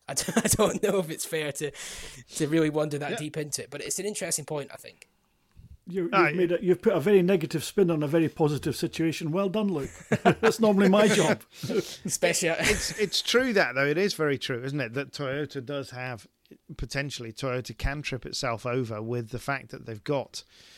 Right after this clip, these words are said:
Speaker 2: um, the likes of, of Calais and Elvin both absolutely gunning for the championship. Uh, it, it, it
Speaker 3: Yeah.
Speaker 2: will add a potential complication if Elvin gets off to a good start.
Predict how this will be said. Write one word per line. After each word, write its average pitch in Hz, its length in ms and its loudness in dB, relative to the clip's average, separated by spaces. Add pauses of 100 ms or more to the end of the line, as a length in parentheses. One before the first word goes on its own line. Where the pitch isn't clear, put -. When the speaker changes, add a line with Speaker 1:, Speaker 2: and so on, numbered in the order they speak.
(380)
Speaker 2:
um, 123 560 -2 (280)
the 143 120 -8
likes 127 320 -8
of, 113 240 -10
of 117 240 -12
Calais 120 320 -6
and 123 180 -4
Elvin 120 500 -2
both 131 380 -2
absolutely 131 640 -10
gunning 120 300 -8
for 127 140 -10
the 120 80 -6
championship. 139 720 -12 (340)
Uh, 117 220 -10
it, 139 260 -12
it, 160 220 -10
it 160 40 -6
Speaker 3:
Yeah. 147 140 -2
Speaker 2:
will 139 360 0 (360)
add 143 220 -10
a - 20 -18
potential 139 480 -16
complication 127 600 -14
if 113 100 -12
Elvin 135 320 -4
gets 127 260 -8
off 131 180 -12
to 123 120 -8
a 113 60 -8
good 127 180 -8
start. 127 280 -8